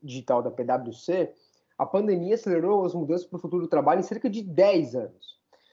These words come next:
E as mudanças que tivemos no âmbito do trabalho foram realmente significantes. Eu posso falar por mim.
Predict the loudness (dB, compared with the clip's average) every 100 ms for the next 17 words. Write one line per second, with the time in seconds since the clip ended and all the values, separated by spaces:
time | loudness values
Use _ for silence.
0 | _ _ 0 2 4 4 4 4 -2 -4
1 | -8 -6 -8 -8 -4 -2 0 0 2 2
2 | -2 -6 0 0 2 0 0 -2 0 0
3 | 0 0 -2 -4 -8 -8 -6 -6 -4 -2
4 | -2 0 0 0 -2 0 2 2